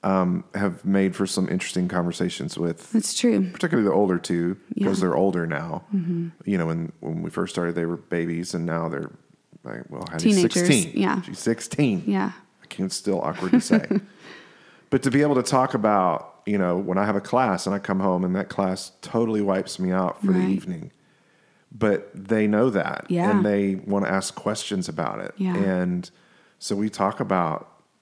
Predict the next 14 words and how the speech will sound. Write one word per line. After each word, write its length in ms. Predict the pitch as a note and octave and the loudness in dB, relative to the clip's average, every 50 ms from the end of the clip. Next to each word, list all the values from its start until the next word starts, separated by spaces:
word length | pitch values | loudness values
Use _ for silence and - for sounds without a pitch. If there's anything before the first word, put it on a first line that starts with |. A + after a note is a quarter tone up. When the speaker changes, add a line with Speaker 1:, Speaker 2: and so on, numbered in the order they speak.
| _ - | _ -10
Speaker 1:
they're 140 | - G2 G2 | -6 -4 -2
like, 160 | G2+ G2+ G2 | -2 -2 0
"What 80 | G#2 G#2+ | 0 0
do 60 | A2+ | 0
you 80 | A#2 A2+ | 0 -2
talk 260 | - - B2 - - | -2 -4 -4 -4 -4
about?" 320 | - - - - - - _ _ _ _ - | -8 -8 -8 -10 -10 -16 _ _ _ _ -10
"We 140 | - G#2 G#2 | -8 -8 -6
talk 180 | - A2 G#2+ G#2+ | -2 -4 -4 -2
about 220 | G#2+ A2 A2 A2+ | -2 -2 -2 -2
S 160 | A#2 A#2 - | -2 -4 -6
T 140 | - - A#2+ | -8 -6 -4
Ds." 420 | A#2+ B2+ C#3+ - - - - - - | -4 -4 -4 -6 -8 -12 -10 0 2
Speaker 2:
Mm-hmm. 440 | A3 G3+ F#3 F#3+ F#3+ F#3+ F#3 F3+ | 4 4 4 4 2 2 2 0